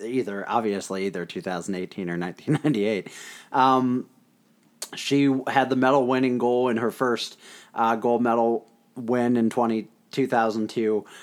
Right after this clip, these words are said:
Uh, she was the M V P of the National Women's Hockey League with the Brampton Thunder in two thousand seven and two thousand eight season. Uh, and the s-,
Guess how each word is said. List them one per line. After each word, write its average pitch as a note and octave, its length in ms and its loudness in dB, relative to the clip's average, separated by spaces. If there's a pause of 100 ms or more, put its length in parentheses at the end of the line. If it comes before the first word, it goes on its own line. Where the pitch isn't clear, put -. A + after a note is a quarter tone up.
(140)
Uh, A2 140 0
she - 140 -2
was A#2 180 0
the B2 160 2
M C3 100 0
V C3 120 2
P C3 180 0
of A2+ 100 0
the A2+ 100 -2
National A#2 420 -2
Women's E3+ 320 0
Hockey C#3+ 340 2
League B2+ 240 0
with A2+ 160 0
the A#2+ 80 -4
Brampton C3+ 640 0
Thunder G#2 480 -2 (280)
in A2+ 140 -4
two C3 160 0
thousand A2 360 0
seven G#2 340 -2
and F#2+ 120 -6
two A2 120 -4
thousand G2+ 360 -4
eight A#2 200 -4
season. A2 480 -2 (320)
Uh, G#2+ 300 0
and A2+ 220 -2
the A2 160 -2
s-, - 420 -8